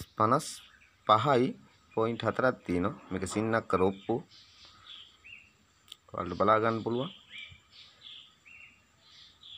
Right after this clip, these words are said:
මේකේ පොල් ගස් හයක් තියෙනවා. කොස් ගස් දෙකක් තියෙනවා. අඹ, ගම්බිරිස්, කෝපි, ඒ වගේ පුවක් ගස් විස්සක් විතර තියෙනවා. අ,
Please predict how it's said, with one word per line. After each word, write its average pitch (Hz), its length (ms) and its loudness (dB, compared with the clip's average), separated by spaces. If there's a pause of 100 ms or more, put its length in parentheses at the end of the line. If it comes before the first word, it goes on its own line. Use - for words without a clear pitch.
(1800)
මේකේ 104 240 0
පොල් 98 300 2
ගස් 110 280 0
හයක් 101 300 4 (100)
තියෙනවා. 104 360 0 (640)
කොස් - 260 -2
ගස් 101 240 2
දෙකක් 95 260 0 (260)
තියෙනවා. 113 360 -2 (220)
අඹ, 101 220 2 (220)
ගම්බිරිස්, 104 560 2
කෝපි, 104 520 0 (840)
ඒ 110 80 2
වගේ 113 220 4
පුවක් 107 380 2
ගස් 104 240 0
විස්සක් 104 380 -2
විතර 107 280 0
තියෙනවා. 110 340 -2 (1500)
අ, 95 60 0